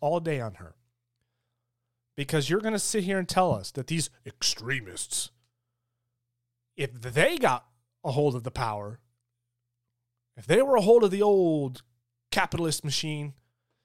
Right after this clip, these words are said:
it'd be lawlessness and chaos and death. Except, what about twenty twenty? What about the summer of twenty twenty,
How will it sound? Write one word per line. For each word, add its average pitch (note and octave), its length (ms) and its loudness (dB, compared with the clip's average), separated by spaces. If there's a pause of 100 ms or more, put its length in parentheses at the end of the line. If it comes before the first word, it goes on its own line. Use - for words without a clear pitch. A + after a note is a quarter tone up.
(120)
it'd D3 180 -6
be B2+ 260 -4 (360)
lawlessness C3+ 760 0
and F#2+ 100 -16
chaos D3 680 0
and F2+ 180 -20 (960)
death. - 500 -8 (2000)
Except, F#3 600 0 (1040)
what G3 220 2
about A3+ 280 0
twenty A3+ 300 0
twenty? E3 460 -4 (2250)
What G3 120 2
about A#3 220 2
the G3 80 0
summer A3 560 -2
of D3+ 140 -4
twenty G#3+ 340 -2
twenty, A3+ 480 -4